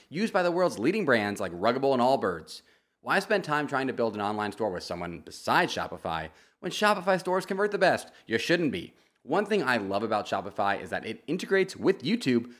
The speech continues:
which is something I'm actually in the process of setting up so I can sell Formula One merch on here. Stop leaving sales on the table, switch your business to Shopify, and discover why millions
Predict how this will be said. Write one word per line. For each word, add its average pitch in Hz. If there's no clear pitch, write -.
which 120
is 127
something 165
I'm 107
actually 156
in 131
the 123
process 131
of 95
setting 110
up -
so -
I 117
can 123
sell 110
Formula 120
One 123
merch 139
on 120
here. 131
Stop 202
leaving 185
sales 120
on 98
the 82
table, 117
switch -
your 123
business 123
to 82
Shopify, 117
and 101
discover 147
why 98
millions 104